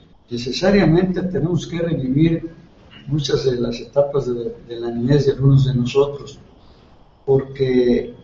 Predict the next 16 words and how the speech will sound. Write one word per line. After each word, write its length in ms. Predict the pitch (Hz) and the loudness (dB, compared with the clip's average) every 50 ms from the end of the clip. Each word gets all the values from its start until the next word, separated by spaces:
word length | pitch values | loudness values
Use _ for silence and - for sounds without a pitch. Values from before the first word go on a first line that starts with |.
| - - | -16 -4
ahora 320 | - 139 156 156 151 147 | 0 2 4 6 6 6
nos 260 | 139 131 123 123 123 | 6 4 2 2 0
dicen 340 | 143 160 - - 139 127 120 | 0 -2 -2 -2 -2 -2 -2
los 180 | 120 117 - 117 | -2 -4 -4 -4
atrasados, 960 | 113 - - 113 113 117 - 139 143 147 147 147 147 147 - - - - - - - - _ _ _ _ _ _ _ _ _ - | -4 -6 -4 -4 -4 -2 2 4 4 6 6 6 6 4 2 -2 -8 -14 -18 -20 -20 -20 _ _ _ _ _ _ _ _ _ -12
y 200 | 135 120 120 123 - 120 127 | -8 -8 -8 -8 -10 -12 -14
nosotros 440 | 131 135 - 165 165 - - 165 151 | -10 -8 -8 -6 -8 -8 -6 0 0
no 100 | 156 160 | 0 0
estamos 400 | 147 - 185 180 180 175 - 143 | 0 -2 -6 -6 -4 -4 -2 -2
atrasados, 840 | 139 - - 143 127 - - 147 147 160 180 - - - - - - - - - - - - - | -2 -2 -4 -8 -8 -8 -2 0 2 2 2 2 0 -2 -4 -8 -10 -14 -16 -18 -20 -20 -20 -18
nosotros 300 | - - - 165 - - 190 180 - - - | -14 -12 -10 -10 -4 -2 -2 0 0 -2 0
nos 80 | - | 2
adecuamos 760 | 143 139 131 117 - - 156 151 156 175 190 190 170 - 170 | 2 2 2 0 -2 2 4 6 6 8 6 4 4 2 2
a 40 | 143 | 0
las 500 | 123 120 120 123 123 - - - - - | -2 -4 -4 -4 -6 -8 -12 -16 -16 -12
nuevas 320 | 127 123 143 156 160 156 | -6 -4 -2 0 2 2